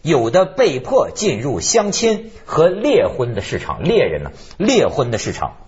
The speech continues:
他们并不孤单，只是偶尔焦虑。社会最，对他们最小的帮助应该是宽容；男性对他们最大的赞美应该是真爱。毕竟他们的状态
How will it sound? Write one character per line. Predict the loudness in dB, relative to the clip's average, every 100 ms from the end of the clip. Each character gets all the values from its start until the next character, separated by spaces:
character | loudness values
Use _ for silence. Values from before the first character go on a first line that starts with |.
| -20 -20 -20 -20 -20 -20 -20 -20 -6
他 | -2
们 | -2 -2
并 | -4
不 | -4
孤 | -4 0
单， | 2 2 -4 -10
只 | -6
是 | -2
偶 | 0 0
尔 | 0 -2
焦 | 0 2 2
虑。 | -2 -6 -16 -20 -12
社 | -2 2 4
会 | 2 2
最， | 0 -2
对 | 0 0 2
他 | 0
们 | -2
最 | 0 0
小 | 0 -2
的 | 0
帮 | 0 0
助 | -2 -10 -6
应 | -4
该 | 0 0
是 | -2
宽 | -2 -2 0
容； | -4 -8 -16 -14 0
男 | 2 2
性 | 0 -2
对 | 0 0
他 | 0
们 | 0 -2
最 | -2 0 2
大 | 0 0
的 | 0
赞 | 2 2
美 | 0 -12 -8
应 | -4
该 | 0 0
是 | -2 -4
真 | -2 -2 0
爱。 | 0 0 -2 -16 -20 -20 -6
毕 | 0 2
竟 | 2 0 -4
他 | -4
们 | -2 -2
的 | 0
状 | 0 0
态 | -2 -4